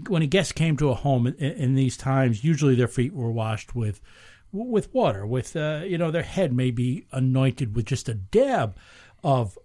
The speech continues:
oil or perfume. But in John chapter twelve, verse three, the Bible says Mary used about a pound of this stuff. She went, she went pretty heavy. That was about, uh, maybe twelve ounces or so is what I've read. Some biblical scholars will say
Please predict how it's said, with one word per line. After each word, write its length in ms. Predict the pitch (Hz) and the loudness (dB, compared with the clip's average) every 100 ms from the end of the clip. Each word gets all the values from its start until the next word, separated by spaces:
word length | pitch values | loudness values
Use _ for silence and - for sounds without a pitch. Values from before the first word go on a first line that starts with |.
| - | 0
oil 280 | 151 139 127 | 2 2 0
or 100 | 117 | -2
perfume. 720 | 147 113 - - 147 135 120 | -4 -4 -8 -4 2 4 4
But 100 | 139 | 4
in 140 | 160 | 4
John 280 | 139 226 269 | 4 4 4
chapter 360 | 226 208 196 143 | 4 2 0 0
twelve, 360 | - 147 120 | 2 4 4
verse 220 | 110 127 - | 2 0 2
three, 200 | 131 113 | 0 2
the 80 | 113 | 2
Bible 240 | 160 180 | 2 2
says 240 | - 131 | 0 0
Mary 480 | 127 143 156 131 104 - - - - - | 2 4 6 4 2 -6 -14 -14 -14 -2
used 300 | 139 185 139 | 0 0 0
about 240 | 117 127 | 0 -2
a 60 | 82 | -2
pound 420 | - 143 151 123 | 0 4 4 2
of 80 | 98 | -2
this 160 | 95 | -8
stuff. 380 | - - - - | -10 -10 -12 -12
She 160 | - 214 | -4 0
went, 340 | 208 170 - | 2 2 -2
she 160 | - 208 | -4 0
went 220 | 180 131 | 0 2
pretty 220 | 139 127 | 0 2
heavy. 300 | 127 135 107 | 2 2 0
That 260 | 123 170 220 | 0 0 0
was 180 | 151 | -2
about, 540 | 131 135 135 143 139 - - - - - - - | 0 2 2 2 0 -6 -16 -20 -20 -20 -20 -12
uh, 200 | 262 233 | -6 -4
maybe 280 | 214 170 147 | -2 -2 -2
twelve 300 | - 170 147 | -2 0 2
ounces 440 | 147 160 160 170 160 | 2 2 0 -2 -2
or 60 | |
so 340 | - 165 165 185 | -2 0 0 0
is 240 | 143 117 | -2 -4
what 140 | 139 | -2
I've 160 | 135 117 | 0 0
read. 440 | 120 135 139 147 | -2 0 0 -2
Some 220 | - 143 127 | -4 -2 0
biblical 400 | 135 131 - 127 | 0 -2 -4 -6
scholars 480 | - 135 127 131 | -4 -2 0 0
will 100 | 117 | -2
say 380 | 113 156 143 147 | -4 -2 0 0